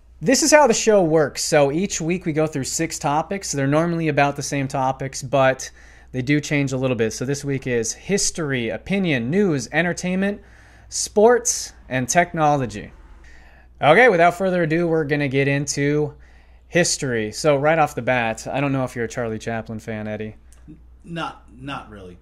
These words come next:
Speaker 2: but
Speaker 1: No, I
Speaker 2: I'm
Speaker 1: don't
Speaker 2: familiar.
Speaker 1: Yeah, okay. I don't think anyone our age is really, like, a huge Charlie Chaplin fan.
Speaker 2: I know some people.
Speaker 1: Yeah. <laughs> But most of them have certain preferences based off of Charlie's mustache.
Speaker 2: Yeah.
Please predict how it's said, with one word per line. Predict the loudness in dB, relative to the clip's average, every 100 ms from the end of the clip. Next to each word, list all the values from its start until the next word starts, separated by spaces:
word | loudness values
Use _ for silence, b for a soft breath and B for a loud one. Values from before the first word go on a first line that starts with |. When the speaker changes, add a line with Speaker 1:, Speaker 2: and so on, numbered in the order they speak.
| -14
Speaker 2:
but | -8
Speaker 1:
No, | -6 -6 -8 -10
I | -6
Speaker 2:
I'm |
Speaker 1:
don't | -4 -2
Speaker 2:
familiar. | -4 -8 -12 -18 -20 -4
Speaker 1:
Yeah, | 0 0 -2
okay. | -6 -6 -6
I | -8
don't | -10 -8
think | -8
anyone | -6 -6 -4
our | -4
age | -4 -6
is | -8
really, | -6 -4 -4
like, | -6 -8
a |
huge | -10 -6 -2 0 -2 -6
Charlie | -6 -4 -4
Chaplin | -2 -4 -4 -8
fan. | -10 -10 -10 -12 -14 B B B B
Speaker 2:
I | -18
know | -16 -16
some | -18
people. | -20 -20 -20 -14
Speaker 1:
Yeah. | 0 4 8 8 10
<laughs> | 6 6 2 4 0 0 -4 B B -12 2
But | 4
most | 6 6 6 2
of | 4
them | 4 4
have | 2 2 2 -2 -12
certain | -4 -2 0 -2
preferences | 2 2 2 -6 -6 -4
based | 0 -2 0
off | -2 -2
of | -4
Charlie's | 0 0 0 -4
mustache. | -4 -6 -6 -8 -8 -10 -14
Speaker 2:
Yeah. | -12 -12